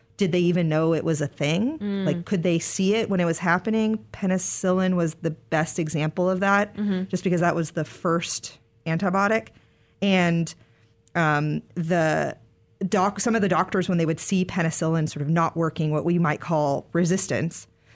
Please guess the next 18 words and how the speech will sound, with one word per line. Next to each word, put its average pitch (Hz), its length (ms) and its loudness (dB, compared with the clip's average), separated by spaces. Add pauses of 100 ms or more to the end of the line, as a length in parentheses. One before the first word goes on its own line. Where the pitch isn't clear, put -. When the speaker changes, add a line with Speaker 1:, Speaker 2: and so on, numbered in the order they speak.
(100)
Speaker 1:
they 196 120 2
would 190 140 2
call 165 240 2
it - 100 -2
penicillin 151 580 -2
failure. - 600 -2 (600)
And 170 340 4
Speaker 2:
Mm. 196 60 -4
Speaker 1:
they 175 120 4
would 160 160 2
think 170 340 -2
things 170 420 -2
like, 147 360 0 (300)
"The 185 100 0
patient 202 840 -2
isn't 180 280 0
receptive 151 560 -4
enough," 147 460 -8